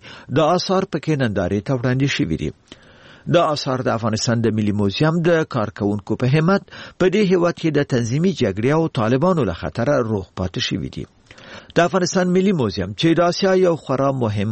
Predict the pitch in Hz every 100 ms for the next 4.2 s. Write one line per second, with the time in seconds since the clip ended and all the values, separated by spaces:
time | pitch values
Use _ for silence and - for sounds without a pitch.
0 | 104 92 90 92 104 95 98 95 82 -
1 | 185 165 190 - - - - 180 190 196
2 | 175 170 - 107 131 117 90 147 175 196
3 | 196 185 165 160 151 147 - 135 131 123
4 | 120 -